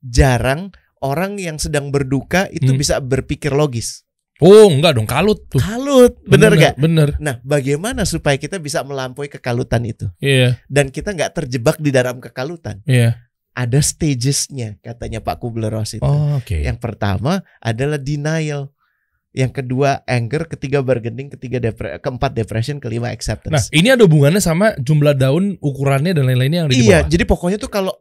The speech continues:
Speaker 1: kenyataannya
Speaker 2: Uh-uh.
Speaker 1: campur aduk kan.
Speaker 2: Oke.
Speaker 1: Bahwa yang terjadi itu kan campur aduk.
Speaker 2: Iya, iya, iya, iya.
Speaker 1: Itulah menunjukkan kedewasaan berpikir seseorang.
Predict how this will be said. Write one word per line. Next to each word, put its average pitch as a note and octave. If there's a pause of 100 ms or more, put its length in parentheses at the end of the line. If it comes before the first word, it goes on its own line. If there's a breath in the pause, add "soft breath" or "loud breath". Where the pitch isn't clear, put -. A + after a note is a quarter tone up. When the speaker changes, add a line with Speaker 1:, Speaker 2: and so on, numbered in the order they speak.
Speaker 1:
kenyataannya F#3
Speaker 2:
Uh-uh. -
Speaker 1:
campur C#3
aduk F3
kan. A2+ (300)
Speaker 2:
Oke. G2
Speaker 1:
Bahwa D3+
yang E3
terjadi C#3+
itu F3+
kan B3
campur E3
aduk. B2
Speaker 2:
Iya, C3+
iya, C3
iya, B2
iya. A#2+
Speaker 1:
Itulah G#3
menunjukkan E3
kedewasaan C3
berpikir B2+
seseorang. G#2+